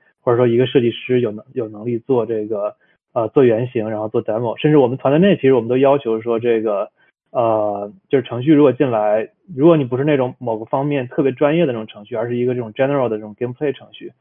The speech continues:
那会要求你有一定的这个设计能力。啊，其实某种意义上也是这种考虑到这种交叉岗位的这个，这个事情。啊，所以，所以从这个角度来说，你很难说，呃，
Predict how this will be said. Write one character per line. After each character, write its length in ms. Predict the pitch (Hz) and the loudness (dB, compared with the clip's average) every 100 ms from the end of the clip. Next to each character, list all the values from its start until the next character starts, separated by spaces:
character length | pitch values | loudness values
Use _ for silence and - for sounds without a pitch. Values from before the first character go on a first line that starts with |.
| _ _ _ | _ _ _
那 140 | 135 | 0
会 120 | 127 127 | 4 6
要 180 | 135 | 4
求 100 | 131 | 4
你 160 | 127 123 | 0 0
有 160 | 117 101 | -2 -2
一 60 | |
定 180 | 123 147 | -4 -4
的 80 | 113 | -2
这 80 | 110 | -4
个 100 | 101 | -6
设 160 | 127 | -6
计 60 | 110 | -6
能 220 | 101 98 | -10 -14
力。 160 | 110 - _ _ _ | -16 -16 _ _ _
啊， 80 | 117 | -14
其 60 | - | 0
实 100 | 147 | 4
某 160 | 139 156 | 6 6
种 120 | 151 | 6
意 40 | |
义 80 | 143 | 6
上 180 | 135 123 | 4 0
也 120 | 110 | 0
是 100 | 117 | 2
这 160 | 156 147 | 4 4
种 380 | 120 101 95 - _ | 2 -2 -6 -16 _
考 180 | - 113 | -4 -2
虑 80 | 117 | 0
到 100 | 131 | 0
这 40 | |
种 160 | 123 113 | -2 -4
交 160 | 127 127 | -2 -2
叉 180 | 127 | -2
岗 240 | 127 101 98 | -4 -4 -6
位 160 | 113 | -8
的 100 | 110 101 | -6 -8
这 140 | 104 | -10
个， 280 | 104 95 92 | -8 -10 -12
这 100 | - | -10
个 80 | 110 | -10
事 180 | - 120 | -10 -14
情。 140 | - - _ _ _ _ _ | -14 -20 _ _ _ _ _
啊， 120 | 113 | -2
所 160 | 123 147 | 4 4
以， 100 | 165 | 4
所 100 | 180 | 4
以 40 | 170 | 4
从 120 | 170 | 6
这 80 | 196 | 4
个 60 | |
角 140 | 143 120 | 4 4
度 60 | |
来 140 | 120 120 | 4 4
说， 220 | 147 147 | 4 4
你 100 | 151 | 2
很 180 | - 113 | -4 -8
难 260 | 104 110 127 | -8 -8 -4
说， 380 | 139 135 135 - _ _ _ - | 0 2 0 -2 _ _ _ -8
呃， 600 | 123 113 107 104 101 | -4 -2 -2 -4 -8